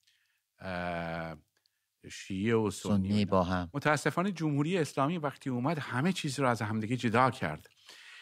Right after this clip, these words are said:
Speaker 1: یعنی شیعه رو از سنی جدا کرد، حتی در بین خود شیعیان
Speaker 2: بله.
Speaker 1: اه، تفرقه به وجود آورد. اه، فارس رو از بلوچ می‌خواست جدا کنه به بهانه، نمی‌دونم، به
Speaker 2: بله.
Speaker 1: دروغایی مثل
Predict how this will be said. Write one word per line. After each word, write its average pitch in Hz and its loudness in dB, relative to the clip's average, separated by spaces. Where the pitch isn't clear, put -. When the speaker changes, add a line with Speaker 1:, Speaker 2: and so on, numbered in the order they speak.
Speaker 1:
یعنی 120 6
شیعه 127 4
رو 135 6
از 120 6
سنی 107 0
جدا 98 2
کرد، 92 -2
حتی 160 2
در 139 6
بین 185 4
خود 240 2
شیعیان 101 2
Speaker 2:
بله. 139 2
Speaker 1:
اه، 117 2
تفرقه 120 2
به 123 2
وجود 104 2
آورد. 92 2
اه، 101 4
فارس 135 4
رو 120 6
از 104 6
بلوچ 110 4
می‌خواست 104 0
جدا 95 4
کنه 95 2
به 92 2
بهانه، 95 4
نمی‌دونم، 95 0
به 98 -4
Speaker 2:
بله. 104 0
Speaker 1:
دروغایی 95 4
مثل 92 -4